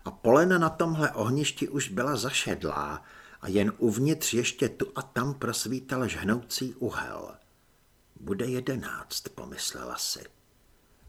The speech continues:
Jak to vypadalo, nikdo nespal. Vstala potom, co se dvě hodiny převalovala na šustícím slamníku,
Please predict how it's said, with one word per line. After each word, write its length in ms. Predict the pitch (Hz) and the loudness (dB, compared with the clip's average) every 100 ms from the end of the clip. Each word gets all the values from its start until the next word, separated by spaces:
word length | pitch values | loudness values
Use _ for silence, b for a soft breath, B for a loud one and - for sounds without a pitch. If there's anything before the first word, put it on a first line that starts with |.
| - - | -12 -6
Jak 200 | - - | -4 2
to 140 | 214 | 4
vypadalo, 560 | 170 190 175 180 180 185 | 4 2 2 2 4 2
nikdo 520 | 131 165 - 175 180 | 2 0 0 2 2
nespal. 840 | 147 139 - - - 50 50 50 - b b b b b b b | 0 -4 -6 -8 -10 -10 -12 -14 -18 b b b b b b b
Vstala 420 | - - 113 165 | -4 0 2 2
potom, 680 | 202 147 143 143 156 180 214 208 | 2 -2 0 0 2 2 2 0
co 160 | 135 | -2
se 200 | 131 143 | 2 2
dvě 280 | 92 - 151 | 4 6 6
hodiny 400 | 127 135 151 160 | 6 4 4 2
převalovala 680 | 160 - 131 139 147 143 151 | 2 2 4 6 6 8 6
na 120 | 139 | 6
šustícím 800 | 120 - 127 - 147 147 - 135 | 2 2 0 0 -2 0 0 0
slamníku, 880 | - 101 104 120 139 139 - 151 147 | 2 2 2 2 0 0 2 2 0